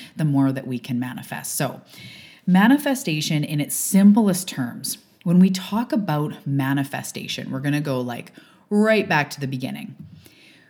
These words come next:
We are talking about the art of creation.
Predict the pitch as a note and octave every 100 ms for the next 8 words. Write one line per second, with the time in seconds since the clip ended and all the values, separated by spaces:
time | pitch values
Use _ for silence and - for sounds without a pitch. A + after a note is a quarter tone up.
0 | _ _ - D#3+ G3 A3+ B3 - F3 E3
1 | G#3+ A3 C#3+ B2 A#2 A2+ - E3+ D#3+ -
2 | C#3+ D3+ D#3+ - - C#3+ C3+ - - -
3 | D#3+ C3+ A#2 B2 - - - B2+